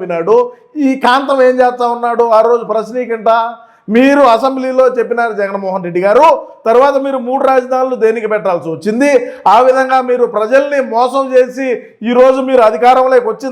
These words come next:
తర్వాత మూడు రాజధానుల పేరు ఎందుకు చెప్పినారు అని అమరావతి ప్రాంతంలో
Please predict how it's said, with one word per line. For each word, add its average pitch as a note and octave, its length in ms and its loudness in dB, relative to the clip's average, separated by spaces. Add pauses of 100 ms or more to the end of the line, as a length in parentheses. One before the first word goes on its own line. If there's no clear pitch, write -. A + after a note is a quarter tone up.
తర్వాత C#4 320 4 (140)
మూడు C4 220 -4
రాజధానుల A#3+ 440 -2
పేరు G#3+ 200 -2
ఎందుకు E3 240 -10
చెప్పినారు G3 400 2 (420)
అని C4+ 180 0
అమరావతి C4+ 580 0
ప్రాంతంలో B3 480 0